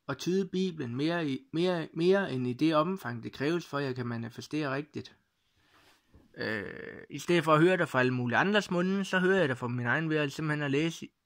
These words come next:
de her vers enkeltvis. I stedet for at læse hele historien i Bibelen, så læser jeg de her vers og sætninger enkeltvis, og så tager dem ud,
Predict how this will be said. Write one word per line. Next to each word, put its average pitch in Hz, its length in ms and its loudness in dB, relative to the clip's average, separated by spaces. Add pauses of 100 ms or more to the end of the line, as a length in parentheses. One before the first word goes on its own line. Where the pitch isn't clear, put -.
de 143 100 2
her 139 140 4
vers 131 380 0 (100)
enkeltvis. 120 640 0
I - 40 -16
stedet 160 260 -2
for 151 80 2
at 147 60 6
læse 165 220 0
hele 165 180 0
historien 147 460 0
i 127 40 -4
Bibelen, 190 420 -2
så 190 100 -6
læser 180 340 0
jeg 127 240 0
de 131 60 -4
her 135 180 2 (600)
vers 156 340 4
og 131 80 -6
sætninger 160 480 -4
enkeltvis, 135 600 -2
og - 60 -10
så 143 120 -8
tager 135 220 0
dem 131 140 -4
ud, 151 260 0